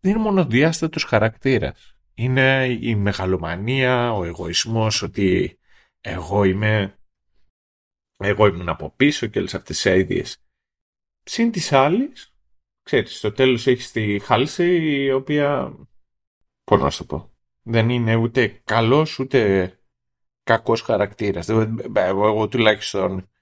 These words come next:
ξέρεις, τη βάζω σαν ένιγμα. Δεν τη κατηγοριοποιώ.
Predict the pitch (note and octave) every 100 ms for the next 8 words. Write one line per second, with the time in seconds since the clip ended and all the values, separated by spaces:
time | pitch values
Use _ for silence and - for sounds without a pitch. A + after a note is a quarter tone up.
0 | _ _ - G#2 - F2+ G2 F#2 - F#2+
1 | G2 F#2+ D#2+ C2 - _ _ _ _ -
2 | G2 F2 F#2+ E2 - E2 F#2+ F#2+ G2 F#2+
3 | F2+